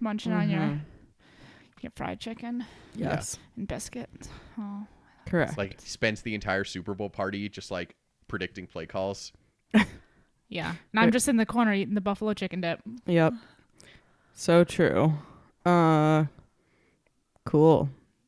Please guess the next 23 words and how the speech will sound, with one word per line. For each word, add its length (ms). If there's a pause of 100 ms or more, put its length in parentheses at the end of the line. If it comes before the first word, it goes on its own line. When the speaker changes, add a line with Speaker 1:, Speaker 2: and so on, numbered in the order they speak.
(100)
Speaker 2:
Yeah, 380 (220)
he's 340
really 240
smart, 520 (640)
but 300 (680)
it's 220
annoying. 720 (140)
That's 260
relatable. 680 (720)
Um, 720 (200)
Speaker 3:
<laughs> 220
But 100
yeah, 140
Speaker 2:
it 80
Speaker 3:
so 180
Speaker 2:
is. 100
Speaker 3:
it's 80
just, 260 (800)
it's 200
interesting 500
to 120
think 340
about 540